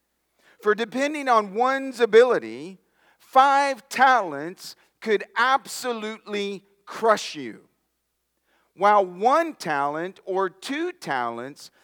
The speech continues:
could bore you. And so the master knew what his servants could handle, and he gave to each one of them according to their ability.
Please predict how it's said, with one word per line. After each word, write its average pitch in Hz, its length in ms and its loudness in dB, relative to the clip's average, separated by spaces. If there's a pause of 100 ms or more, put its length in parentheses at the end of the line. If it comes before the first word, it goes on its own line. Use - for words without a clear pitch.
(240)
could 175 360 -8
bore 233 380 6
you. 110 360 -14 (1800)
And 220 180 0
so 220 360 0
the 202 180 0
master 202 840 -2
knew 185 1040 -10 (640)
what 208 200 0
his 208 260 -4
servants 214 760 -2
could 175 240 -6
handle, 156 880 -8 (400)
and 208 200 -2
he 202 140 -6
gave 240 600 -4
to 220 320 -10
each 254 340 -10
one 196 240 -4
of 135 200 -6
them 127 480 -10 (340)
according 175 880 4 (300)
to 190 160 0
their 180 240 4
ability. 160 800 0